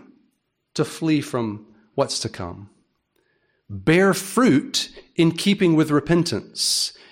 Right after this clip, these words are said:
In other words, don't just go through the religious motions. Don't just try to make yourself look like you're a Christian or that you, you believe these things. Your, your life must reflect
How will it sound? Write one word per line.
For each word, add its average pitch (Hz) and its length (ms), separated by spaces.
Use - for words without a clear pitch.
In 190 100
other 277 140
words, 160 320
don't 202 400
just 135 260
go 180 240
through 196 280
the 156 120
religious 135 460
motions. 135 840
Don't 214 200
just - 420
try 202 320
to 175 80
make 165 340
yourself 165 560
look 175 400
like 120 760
you're 131 180
a 98 60
Christian 156 640
or 135 80
that 127 200
you, 135 380
you 135 100
believe 127 460
these 110 260
things. 131 640
Your, 202 200
your 190 180
life 165 760
must 190 340
reflect - 960